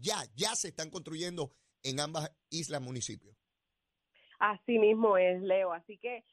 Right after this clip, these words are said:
Speaker 2: eh, fue una semana de muchos buenos anuncios positivos. En turismo también, eh, tuvimos la llegada de uno de los cruceros más grandes. Tuvimos también, el gobernador participó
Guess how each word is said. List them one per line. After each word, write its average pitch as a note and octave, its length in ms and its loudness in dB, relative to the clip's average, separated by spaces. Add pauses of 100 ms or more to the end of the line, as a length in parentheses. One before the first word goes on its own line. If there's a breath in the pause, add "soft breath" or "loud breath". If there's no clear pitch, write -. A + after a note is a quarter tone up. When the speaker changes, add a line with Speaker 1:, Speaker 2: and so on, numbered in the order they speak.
(160 soft breath)
Speaker 2:
eh, G3+ 460 -10
fue G#3+ 120 -10
una G#3+ 260 -12
semana A3 720 -8
de G3 160 -10
muchos A3 520 -14
buenos G#3+ 400 -8
anuncios G3+ 420 -10
positivos. A3 520 -8
En B3+ 140 -6
turismo B3 500 -2
también, A3 500 -4
eh, A#3 140 -4 (240 loud breath)
tuvimos A#3 460 2
la A3+ 120 0
llegada G3+ 440 -4
de G3 160 -4
uno G3+ 380 -6
de F#3+ 120 -4
los G3 120 -8
cruceros G3 380 -6
más F3+ 200 -8
grandes. G3+ 460 -2
Tuvimos F#3+ 440 -6
también, G3 300 -4
el G3 100 -4
gobernador F3 460 0
participó G3 680 -2